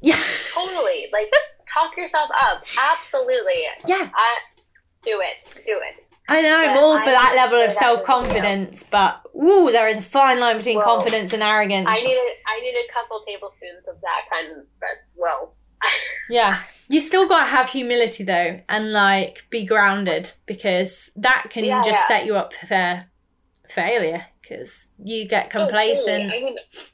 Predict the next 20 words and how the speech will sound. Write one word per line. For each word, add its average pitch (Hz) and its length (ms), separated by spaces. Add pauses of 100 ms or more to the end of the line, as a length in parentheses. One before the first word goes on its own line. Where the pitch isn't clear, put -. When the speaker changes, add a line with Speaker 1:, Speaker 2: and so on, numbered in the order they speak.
(680)
Speaker 2:
I've 294 340
worked 320 240
on 285 160
a 269 120
show, 233 500 (140)
and 202 280
they've, 202 260 (480)
like, 208 180
on 208 400
social 202 340
media, 190 300 (100)
and 175 80
they've 180 160 (240)
asked - 300
me, 147 400 (800)
"How 208 320
is 196 80
it 175 120
working 185 380
with 175 100